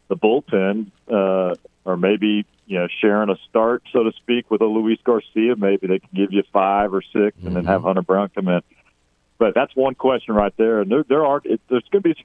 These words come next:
Speaker 1: tough decisions
Speaker 2: Yeah.
Speaker 1: for Dusty Baker and G M James Click, uh, certainly on the, on the pitching side, really. I think the position guys is pretty much set. There might be one, one, one or two guys that, uh,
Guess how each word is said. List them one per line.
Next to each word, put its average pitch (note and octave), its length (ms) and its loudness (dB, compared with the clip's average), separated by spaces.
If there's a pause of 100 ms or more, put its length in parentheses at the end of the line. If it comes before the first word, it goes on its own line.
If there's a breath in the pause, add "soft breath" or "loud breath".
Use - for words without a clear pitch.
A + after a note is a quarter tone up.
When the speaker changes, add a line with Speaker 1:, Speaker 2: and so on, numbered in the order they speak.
Speaker 1:
tough C#3 180 0 (180)
decisions C3 360 0
Speaker 2:
Yeah. - 120 -4
Speaker 1:
for A2+ 200 2
Dusty - 160 -4
Baker G#2+ 440 0
and G2 100 -2
G G#2+ 140 2
M G2 120 -4
James G2+ 200 0 (100)
Click, G#2 300 0
uh, G#2+ 100 -2 (540)
certainly D#3 240 4
on A2+ 60 0
the, G2+ 80 0 (120)
on A2+ 160 -2
the F#2+ 80 -2 (220)
pitching G2+ 480 -2
side, F2+ 260 2
really. F#2+ 260 2
I F#2+ 40 0
think B2 260 -2
the G2+ 160 2 (640)
position B2 540 -2
guys A#2 440 2
is A2 140 0 (140)
pretty A#2+ 160 0
much G#2+ 180 0 (100)
set. A2 260 2 (200)
There G#2+ 80 -2
might G#2 240 0
be G#2 80 0
one, G2+ 380 0 (260)
one, G2 240 -4 (300)
one G#2 120 2
or G2 160 0
two G#2+ 140 -6
guys G2 360 2
that, G2 120 -2 (260)
uh, F2+ 360 0